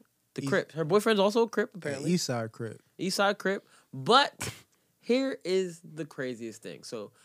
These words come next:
Speaker 1: we started this podcast off with these two stories. Jussie Smollett and Robert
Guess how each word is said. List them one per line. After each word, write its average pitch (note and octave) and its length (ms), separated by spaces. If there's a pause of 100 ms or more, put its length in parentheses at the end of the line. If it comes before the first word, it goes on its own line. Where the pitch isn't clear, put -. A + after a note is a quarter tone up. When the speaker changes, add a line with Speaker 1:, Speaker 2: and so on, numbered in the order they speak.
(280)
Speaker 1:
we A3+ 240
started G3 420
this D3 140
podcast A2+ 760
off C#2 320 (1000)
with B2+ 380
these D3+ 280
two E3+ 200
stories. F3 520 (1800)
Jussie B2 300
Smollett C3+ 520 (2000)
and B2+ 240
Robert A2+ 480